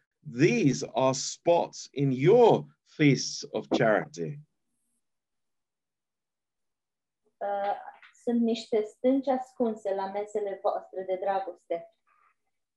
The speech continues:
Speaker 1: And, uh, th-, there's a expression here, "clouds without water."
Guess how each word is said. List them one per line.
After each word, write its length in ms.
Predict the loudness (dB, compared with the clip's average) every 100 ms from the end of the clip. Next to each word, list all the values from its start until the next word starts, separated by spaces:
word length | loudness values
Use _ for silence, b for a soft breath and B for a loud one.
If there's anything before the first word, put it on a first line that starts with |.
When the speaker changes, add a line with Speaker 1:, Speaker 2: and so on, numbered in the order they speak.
| _ _ _ _ _ _ _
Speaker 1:
And, 380 | 2 4 4 2 -6 _ _ _ -6
uh, 460 | 0 0 2 0 -4 -10 _ _ _ _ _ _ _ _ _ _ _ _ _ -8
th-, 400 | -6 0 2 2
there's 280 | 0 0 2
a 180 | 0 -2 -6 -8
expression 760 | -8 -6 -6 2 2 2 2 0
here, 220 | 2 0
"clouds 960 | -4 0 4 6 6 4 4 2 -4 -8 _ _
without 480 | -2 2 4 2 0
water." 680 | 0 4 4 2 -4 -8